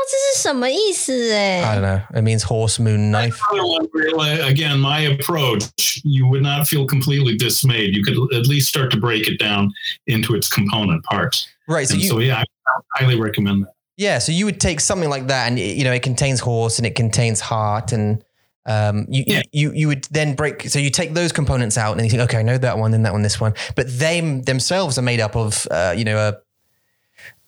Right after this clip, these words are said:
Speaker 2: what-, whatever your, you know, a shoe, whatever your, your code words are for it, right?
Speaker 1: 给他们看。
Speaker 2: Oh, yeah,
Speaker 3: Yeah,
Speaker 2: it's showing
Speaker 3: yeah,
Speaker 2: them, yeah.
Speaker 3: I'm trying to think. I mean, at, at a certain point, I,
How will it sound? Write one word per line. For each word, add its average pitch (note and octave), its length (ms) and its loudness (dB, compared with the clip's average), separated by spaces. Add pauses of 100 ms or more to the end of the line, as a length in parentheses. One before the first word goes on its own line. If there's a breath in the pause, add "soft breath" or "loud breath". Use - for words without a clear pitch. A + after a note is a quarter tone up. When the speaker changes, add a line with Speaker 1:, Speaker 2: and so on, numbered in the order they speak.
(180)
Speaker 2:
what-, A2+ 320 0
whatever A#2+ 320 0
your, A2 240 0
you A2+ 60 0
know, A2 100 0
a A2 60 2
shoe, A2+ 580 2 (300)
whatever C3 240 0
your, A2+ 320 0
your A#2+ 120 -2
code A#2+ 260 0
words G#2+ 280 0
are G#2 160 -2
for - 140 -4
it, - 60 -4
right? - 100 0
Speaker 1:
给 - 40 0
他 A#3 60 -2
们 G#3+ 140 -2
看。 G#3+ 320 -2 (340)
Speaker 2:
Oh, D3 100 -2
yeah, C#3+ 200 0
Speaker 3:
Yeah, G3 200 0
Speaker 2:
it's F3+ 100 0
showing C3+ 200 0
Speaker 3:
yeah, A2+ 80 -2
Speaker 2:
them, G#2 60 -2
yeah. G#2+ 80 -2
Speaker 3:
I'm F3 100 0
trying - 20 2
to D#3+ 60 0
think. E3+ 260 0
I F#3 40 0
mean, G3 100 0 (200)
at, G3 160 -2
at G#3 40 0
a G3+ 60 -2
certain G#3 400 0
point, D#3 340 0
I, C3+ 320 0